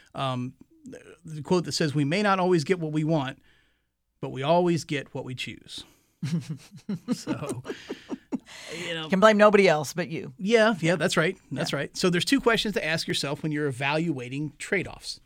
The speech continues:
Speaker 1: Number one, and maybe we'll add these to the list
Speaker 2: I
Speaker 1: on
Speaker 2: think
Speaker 1: the
Speaker 2: we
Speaker 1: Facebook
Speaker 2: should,
Speaker 1: page
Speaker 2: yeah.
Speaker 1: too, as we, uh, so we share this, so you don't have to feverishly write here.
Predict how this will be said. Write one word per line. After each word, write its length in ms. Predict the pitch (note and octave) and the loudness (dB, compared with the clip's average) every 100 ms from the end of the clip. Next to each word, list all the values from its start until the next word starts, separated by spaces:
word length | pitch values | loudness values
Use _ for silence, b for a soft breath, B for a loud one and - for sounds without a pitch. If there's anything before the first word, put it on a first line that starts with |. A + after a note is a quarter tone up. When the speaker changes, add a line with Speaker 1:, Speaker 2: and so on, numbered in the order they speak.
| _ | _
Speaker 1:
Number 180 | D#3+ G3+ | -2 0
one, 380 | D3 B2+ F3 E3+ b b _ | 0 -2 -6 -8 b b _
and 100 | C#3+ | -4
maybe 140 | E3+ | -2
we'll 180 | E3 D#3+ | -2 -4
add 200 | D3+ D3 | -6 -6
these 220 | C#3 D3 C#3 | -6 -6 -8
to 120 | C#3 | -10
the 120 | B2+ | -10
list 280 | B2 B2 - | -10 -12 -8
Speaker 2:
I 20 | |
Speaker 1:
on 120 | A#2+ | -8
Speaker 2:
think 20 | A#2+ | -4
Speaker 1:
the 60 | |
Speaker 2:
we 60 | D3 | -4
Speaker 1:
Facebook 40 | |
Speaker 2:
should, 180 | D3 D#3 | -4 -4
Speaker 1:
page 80 | C#3+ | -4
Speaker 2:
yeah. 60 | B2 | -4
Speaker 1:
too, 320 | - D3+ C3+ | -2 -2 -2
as 140 | B2+ | -4
we, 200 | B2+ B2 | -8 -10
uh, 140 | A#2+ B2 | -10 -10
so 160 | - | -10
we 40 | B2 | -8
share 220 | - C#3+ | -4 -4
this, 180 | B2+ B2 | -4 -6
so 100 | - | -6
you 40 | |
don't 80 | C3 | -6
have 80 | C3 | -6
to 60 | C3+ | -6
feverishly 500 | - C#3 B2+ - B2 | -6 -6 -6 -8 -8
write 260 | B2+ B2+ | -6 -8
here. 220 | B2 C3 | -8 -10